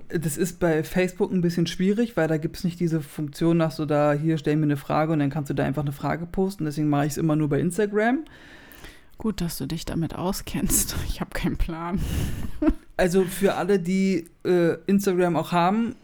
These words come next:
Speaker 1: folgt uns da gerne, wenn ihr uns irgendwas fragen wollt, weil wir machen sowas ja regelmäßig, diese Fragerunden. Ich find's auch mega interessant und es macht sehr viel Spaß.
Speaker 2: Ja.
Speaker 1: Starten wir doch gleich mit der ersten Frage.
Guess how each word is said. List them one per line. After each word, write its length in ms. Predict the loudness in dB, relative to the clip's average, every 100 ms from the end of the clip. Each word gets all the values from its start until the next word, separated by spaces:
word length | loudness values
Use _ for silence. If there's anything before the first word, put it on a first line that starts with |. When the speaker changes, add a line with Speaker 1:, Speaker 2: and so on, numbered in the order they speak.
| -14
Speaker 1:
folgt 380 | 2 2 2 -2
uns 140 | 0
da 100 | 0
gerne, 400 | 2 2 2 2
wenn 120 | 4
ihr 180 | 4 2 -2
uns 240 | -4 -4 -2
irgendwas 340 | -4 -4 -6
fragen 380 | -2 0 2 2
wollt, 240 | 2 2
weil 80 | 2
wir 100 | 2
machen 300 | 0 0 0
sowas 280 | 2 0 -2
ja 80 | -4
regelmäßig, 600 | 0 0 0 -2 -6 -8
diese 180 | -6
Fragerunden. 760 | -6 -4 -2 0 0 0 0 -2
Ich 140 | -4 -4
find's 160 | -4
auch 140 | -2 -2
mega 320 | 0 2 0
interessant 440 | 0 -2 -2 -2
und 120 | -2 -4
es 120 | -4
macht 180 | -4 -4
sehr 100 | -4
viel 100 | -6
Spaß. 460 | -4 -4 -4 -8
Speaker 2:
Ja. 640 | -16 -20 -20 -20 -16 -4 2
Speaker 1:
Starten 280 | 2 2
wir 80 | 2
doch 100 | 2
gleich 260 | 2 2 2
mit 140 | 0
der 80 | 0
ersten 320 | 0 -2 -6
Frage. 560 | -6 -2 0 0 -2 -4